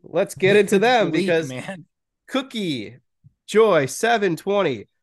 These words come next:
Speaker 1: he wants to hear Kevin's thoughts. Hey, that's me on Max Scherzer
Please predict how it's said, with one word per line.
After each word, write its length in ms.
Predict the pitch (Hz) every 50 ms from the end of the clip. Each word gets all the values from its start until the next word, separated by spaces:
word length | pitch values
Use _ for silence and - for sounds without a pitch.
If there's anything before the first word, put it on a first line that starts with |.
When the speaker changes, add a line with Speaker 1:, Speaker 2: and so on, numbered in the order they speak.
| _ _ _ _ _ _ _ _
Speaker 1:
he 140 | - 220 269
wants 300 | 294 285 247 226 208 -
to 100 | - 185
hear 340 | 170 170 170 156 147 143 - _
Kevin's 480 | - - - 254 311 - 226 175 156 -
thoughts. 340 | - 147 127 110 107 - -
Hey, 220 | - 214 247 226
that's 280 | 175 170 180 175 - 180
me 380 | 180 226 240 185 127 104 - - _ -
on 240 | 143 143 143 139 139
Max 300 | 156 175 202 226 - -
Scherzer 600 | - - - 185 190 185 180 180 180 175 160 -